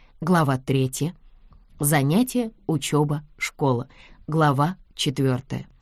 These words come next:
У некоторых авторов в воспоминаниях больше звучит какая-нибудь одна из упомянутых тем, у других — две и больше. В результате имя одного и того же автора повторяется в разных главах. Но случается, несколько тем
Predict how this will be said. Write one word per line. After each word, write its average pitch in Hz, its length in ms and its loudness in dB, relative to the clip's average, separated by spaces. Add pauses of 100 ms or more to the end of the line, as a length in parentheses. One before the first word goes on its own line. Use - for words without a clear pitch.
(260)
У 185 100 4
некоторых 170 680 -2
авторов 127 520 -6 (380)
в 156 60 -4
воспоминаниях 240 720 2
больше 180 340 2
звучит 143 420 -4
какая-нибудь 139 640 -2
одна 135 320 0
из 123 100 -2
упомянутых 123 720 -2
тем, 135 300 -6 (400)
у 202 140 4
других — 156 520 0 (220)
две 151 300 0
и 240 40 0
больше. 143 500 -2 (360)
В 175 100 2
результате 147 680 2
имя 143 260 2
одного 135 400 2
и 127 80 2
того 123 260 0
же 120 80 -2
автора 170 420 -2 (340)
повторяется 226 640 2
в 151 80 -2
разных 147 440 0
главах. 123 560 -4 (220)
Но 220 200 6
случается, 262 680 0
несколько 147 580 -2
тем 220 320 0